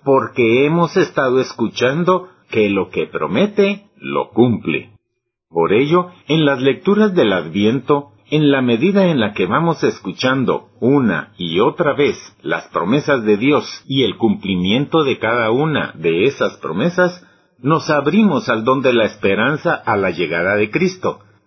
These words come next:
pues en la última semana de este período de Adviento, se nos recuerda de manera detallada su llegada. Y al darnos cuenta que ya vino y que es fiel,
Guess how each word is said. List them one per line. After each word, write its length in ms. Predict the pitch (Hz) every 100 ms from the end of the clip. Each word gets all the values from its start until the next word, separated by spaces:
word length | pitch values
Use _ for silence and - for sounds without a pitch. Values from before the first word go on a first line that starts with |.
| _ _
pues 260 | 151 131 -
en 220 | 113 107
la 100 | 92
última 560 | 92 170 202 202 165 110
semana 460 | 104 107 135 123 90
de 280 | 82 82
este 220 | 165 - 160
período 640 | 113 101 127 117 80 73
de 120 | 69
Adviento, 720 | 71 78 98 185 190 180 180 - _ _ _
se 240 | - 151
nos 300 | 135 120 107
recuerda 720 | 101 110 - 110 131 87 71 -
de 240 | 101 113 104
manera 480 | 101 110 160 180
detallada 1080 | 156 120 95 - 90 85 98 123 156 185 - _ -
su 120 | - 101
llegada. 640 | 85 76 87 107 92 - _ _ _ _ _ -
Y 100 | 139
al 140 | 143
darnos 400 | 139 208 202 -
cuenta 440 | - 127 101 95 -
que 160 | 87 95
ya 180 | 151
vino 420 | 160 202 175 98 -
y 160 | 101
que 240 | - 85 120
es 180 | 180 -
fiel, 400 | 143 165 202